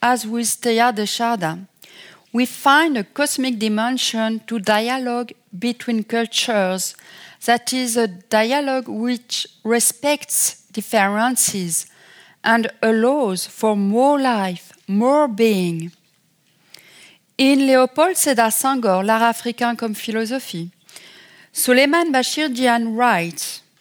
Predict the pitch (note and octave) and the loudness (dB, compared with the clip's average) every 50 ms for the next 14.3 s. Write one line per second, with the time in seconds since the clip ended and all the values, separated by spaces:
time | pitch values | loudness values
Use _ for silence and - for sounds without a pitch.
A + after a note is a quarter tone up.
0 | _ _ _ _ _ _ _ _ _ _ _ - - - - - _ _ - - | _ _ _ _ _ _ _ _ _ _ _ -20 -20 -20 -20 -20 _ _ -20 -18
1 | - - - A#3+ A#3 A3+ A3+ A3+ - - - G#3 F#3+ F3+ - A3+ A#3 C4 D4+ E4+ | -14 -2 2 4 4 6 4 2 0 -2 -2 -4 -4 -2 0 0 2 2 0 -2
2 | F4 E4 C#4 A3+ A3+ A3+ G3 F#3+ A3+ A#3 A3+ - - A#3 A3 G#3 - A3+ A3+ A3 | -2 -2 -2 -2 -4 -4 -6 -6 -6 -6 -6 -6 -4 -4 -4 -4 -4 -4 -4 -4
3 | G#3 - - - C#4 C#4 B3+ F#3+ F3+ F3+ F3+ F3 - - - - _ _ - - | -4 -4 -4 -2 0 0 0 0 0 -2 -2 -6 -8 -10 -12 -16 _ _ -20 -20
4 | _ _ _ _ _ _ _ - - A#3+ - - - C4+ D#4 E4+ E4 D4+ C4+ G#3 | _ _ _ _ _ _ _ -8 -6 -6 -4 -2 0 2 2 2 2 0 0 -2
5 | F#3+ G#3+ G#3 - - B3 C#4 C#4 - - B3+ F3+ E3+ F3 E3 D#3+ D#3 E3 G3+ G3 | -4 -6 -8 -4 -4 -2 -2 -2 -2 -2 -2 -2 -2 -2 -2 -4 -4 -8 -10 -14
6 | _ _ _ _ - - _ _ _ _ - G3 A3 A#3+ A#3+ A#3 A3+ - - A3 | _ _ _ _ -20 -20 _ _ _ _ -4 0 2 2 2 2 -2 -4 -2 -2
7 | G#3 G#3 G3+ G3+ A3+ C4 D4+ D#4 D4+ - - D4+ D#4 C#4 B3 C#4+ D4 - _ A3 | 0 0 0 0 0 0 0 -2 -4 -6 -6 -4 -4 -4 -4 -8 -10 -10 _ -4
8 | G3 A3+ A3 A3 G#3+ G3+ G3+ G#3 A3 A#3 C4+ C4+ - - - - - - A3+ G3+ | 0 2 2 2 0 0 0 2 2 2 0 0 -4 -10 -16 -10 -6 -4 -4 -2
9 | F#3 F3+ F3+ F3+ - - - - - - _ _ _ - G#3+ B3 B3+ - - C#4+ | -2 -4 -4 -6 -6 -6 -8 -8 -10 -14 _ _ _ -8 -4 -2 -2 -2 -2 -2
10 | C#4 - - - B3 A#3+ A#3+ - B3+ B3 A#3+ A#3 B3 C#4+ D#4 - - - C#4+ - | -2 -2 -2 -2 -2 -2 0 0 2 2 2 2 0 0 -2 -2 -4 -8 -10 -10
11 | - - A3+ A3 G#3 G#3 G#3 G3 - - B3+ C4 A#3 - A3 G3+ G3+ G3+ - - | -8 -6 -4 -2 -2 0 -2 -2 -2 -2 -2 -2 -2 -4 -4 -2 -2 -4 -4 -6
12 | - A3 A3 G#3+ G#3 G3+ G3 G3+ A3 C4 D#4+ F#4 E4 D4+ C4+ A#3 G#3 G3+ G3 F#3+ | -4 -2 0 0 0 0 0 0 0 0 0 0 0 0 0 0 0 0 0 2
13 | F3+ F3 F3+ F#3 - - - - - - - - G#3+ G3 G#3 A#3 B3 A#3 F#3+ E3+ | 2 0 0 -2 -4 -6 -8 -8 -10 -14 -10 -6 -4 -2 -2 -2 -2 -4 -6 -6
14 | - - D#3 D3 E3 | -8 -10 -12 -12 -14